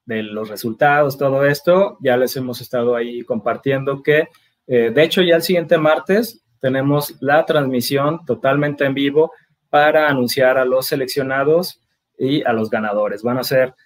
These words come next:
alrededor de cincuenta fotografías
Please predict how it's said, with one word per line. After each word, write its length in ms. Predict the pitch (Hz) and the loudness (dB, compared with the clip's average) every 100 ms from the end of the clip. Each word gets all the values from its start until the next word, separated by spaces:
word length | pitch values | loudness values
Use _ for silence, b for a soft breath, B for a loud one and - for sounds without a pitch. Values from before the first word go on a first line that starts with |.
| _ | _
alrededor 600 | - 113 117 117 123 131 | -4 -2 0 4 4 4
de 100 | 127 | 2
cincuenta 500 | 117 117 117 131 127 | -2 -2 -2 -2 -2
fotografías 920 | 123 123 120 113 113 131 123 123 - | -4 -2 -2 -2 -2 0 0 0 -6